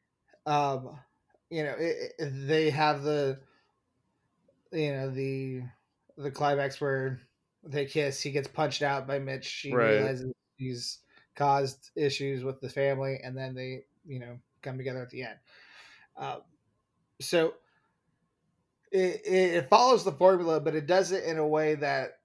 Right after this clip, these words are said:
Speaker 1: is unique, I think. Um,
Speaker 2: I would agree
Speaker 1: and
Speaker 2: with that.
Speaker 1: and that's, that's what I search for in rom-coms. I, um, and that was something that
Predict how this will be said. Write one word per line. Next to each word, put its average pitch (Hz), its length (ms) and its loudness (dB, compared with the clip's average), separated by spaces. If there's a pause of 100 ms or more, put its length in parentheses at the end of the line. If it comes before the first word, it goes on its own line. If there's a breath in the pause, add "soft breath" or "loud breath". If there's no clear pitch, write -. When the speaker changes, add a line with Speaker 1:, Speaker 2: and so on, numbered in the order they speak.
(140)
Speaker 1:
is 139 240 -4
unique, 135 460 -6
I 131 100 -6
think. 120 500 -16 (340)
Um, 123 480 -2 (480)
Speaker 2:
I 269 40 6
would 311 120 6
agree 302 260 8
Speaker 1:
and - 0 -
Speaker 2:
with 190 160 6
that. 107 300 6 (600)
Speaker 1:
and 160 480 0 (200)
that's, 185 680 0 (500)
that's 190 340 4
what 214 120 0
I 180 260 4
search 160 400 -2
for 147 420 2
in 143 540 -2 (920)
rom-coms. 135 760 0
I, 151 200 2 (680 soft breath)
um, 135 540 0 (580)
and 160 160 0
that 190 100 10
was 202 120 4
something 214 260 0
that 175 320 4